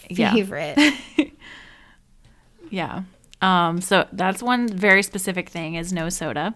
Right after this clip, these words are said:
Speaker 1: Um, and then I have another one that's kinda like what you were saying, like, just a healthy lifestyle. Um, 'cause I'm not gonna really put pressure on myself to go to the gym a certain amount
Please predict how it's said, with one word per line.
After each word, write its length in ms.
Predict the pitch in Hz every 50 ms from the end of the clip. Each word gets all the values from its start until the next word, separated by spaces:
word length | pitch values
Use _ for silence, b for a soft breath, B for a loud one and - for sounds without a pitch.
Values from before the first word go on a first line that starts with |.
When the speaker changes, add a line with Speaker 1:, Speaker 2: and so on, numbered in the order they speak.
| - _ _ - b b b b b b b b b b b b b b -
Speaker 1:
Um, 460 | - 202 196 190 190 185 185 - - -
and 180 | - 196 202 196
then 320 | 202 202 208 202 202 190 - -
I 80 | 180
have 380 | 185 185 190 180 175 165 175 -
another 300 | - 175 185 185 185 196
one 80 | 196 196
that's 160 | 190 185 -
kinda 160 | - 202 190
like 160 | 180 180 175
what 100 | 180 175
you 80 | 165 170
were 100 | 170 175
saying, 240 | 180 - 170 165 160
like, 140 | 160 160 160
just 180 | 170 156 -
a 40 | 165
healthy 400 | - - - 156 156 - 185 170
lifestyle. 720 | 160 147 151 156 - - - 208 208 214 220 226 240 254 - b b b b b b b b b _ _ - - - - - _ _ _ _ _ _ _ _ _ - - - - _ _ - -
Um, 400 | 180 175 175 175 170 165 165 -
'cause 200 | - - 202 196
I'm 100 | 202 202
not 160 | 196 196 196
gonna 160 | - 233 220
really 240 | 190 180 170 175 175
put 440 | 170 - - 180 160 165 165 - - b b b b b b b b b b b b b
pressure 320 | - - 214 202 202 208 196
on 80 | 196
myself 460 | 190 185 180 185 185 175 175 175 -
to 100 | - 175
go 100 | 165 175
to 60 | 165 151
the 80 | 156 156
gym 340 | 170 185 214 226 220 220 233
a 220 | 214 143 220 220
certain 220 | 214 - 233 208 208
amount 180 | 208 214 220